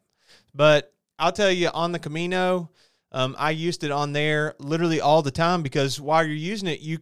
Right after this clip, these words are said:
you can click and it'll tell you exactly how far away you are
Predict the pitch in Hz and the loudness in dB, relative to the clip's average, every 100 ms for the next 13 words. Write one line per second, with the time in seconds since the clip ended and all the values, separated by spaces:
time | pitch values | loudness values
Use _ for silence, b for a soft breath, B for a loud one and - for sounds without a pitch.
0 | _ 160 170 160 131 - 202 214 170 - | _ -8 -6 -4 -6 -2 2 2 0 -6
1 | 147 151 160 - 185 185 151 135 123 143 | -6 -2 -2 0 0 2 0 -2 -2 0
2 | 151 - 160 143 143 - 147 139 131 143 | 0 0 -4 -2 -2 0 2 2 2 0
3 | 151 139 127 127 123 123 | 0 -2 0 2 0 -2